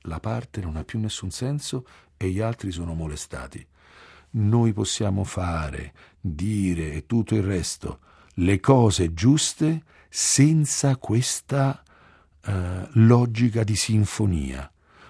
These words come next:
questo suonare insieme agli altri, senza essere parte di un tutto. Noi abbiamo purtroppo da,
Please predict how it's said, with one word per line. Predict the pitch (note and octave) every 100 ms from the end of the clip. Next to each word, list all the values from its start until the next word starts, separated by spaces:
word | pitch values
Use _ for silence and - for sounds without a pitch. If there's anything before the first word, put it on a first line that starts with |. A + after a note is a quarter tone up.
| _
questo | - B2 - - B2+ A#2
suonare | - - B2 A2+ A#2 C3+ C3+ B2
insieme | A2+ G2 - A2+ G#2+ G#2
agli | G2+ E2
altri, | C2+ C2 - D2 D2+
senza | - A#2 G2+ A#2
essere | A2+ - A2+ A2
parte | - C3 C#3 B2+ -
di | A#2 A2+
un | A2+ G#2+
tutto. | - D2+ C#2 _ - - _ _ _ - - - - - - _ _
Noi | A#2+ A#2 A2 G2+ G#2 _ _ _ _ -
abbiamo | F2+ F#2+ G2 F#2+ F2+
purtroppo | - G#2 F#2 G#2 G2 F2 - D#2+
da, | D#2 D#2 D#2